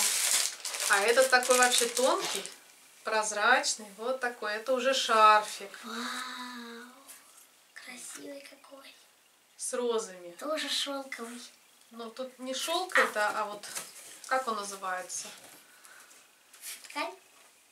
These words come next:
Speaker 1: Материал прозрачный он уже такой. Вот такой.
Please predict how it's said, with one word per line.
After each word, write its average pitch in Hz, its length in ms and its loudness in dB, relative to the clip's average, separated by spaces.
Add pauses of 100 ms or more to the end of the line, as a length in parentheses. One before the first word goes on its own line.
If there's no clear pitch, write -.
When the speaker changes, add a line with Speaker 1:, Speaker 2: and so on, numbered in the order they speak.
(400)
Speaker 1:
Материал 214 540 -12
прозрачный 226 840 0
он 180 220 -12
уже 180 160 -10
такой. 208 360 -18 (1700)
Вот 240 140 -18
такой. 202 340 -14